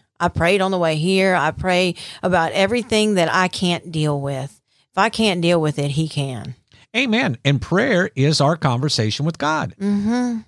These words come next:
Speaker 2: You know, I tell people a lot that, you know, you don't have to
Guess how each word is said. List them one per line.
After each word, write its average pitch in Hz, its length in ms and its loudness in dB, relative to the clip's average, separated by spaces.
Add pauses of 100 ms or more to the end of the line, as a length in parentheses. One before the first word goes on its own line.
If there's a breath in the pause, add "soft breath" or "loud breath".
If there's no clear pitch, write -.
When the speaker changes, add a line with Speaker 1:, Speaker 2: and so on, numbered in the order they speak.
Speaker 2:
You 220 80 -4
know, 247 100 0
I 214 160 2
tell 208 180 0
people 143 520 0 (380)
a 127 80 0
lot 139 360 2
that, 110 320 -2 (400)
you 143 120 0
know, 131 280 2
you 131 180 -6
don't 196 220 2
have 180 320 0
to 135 240 2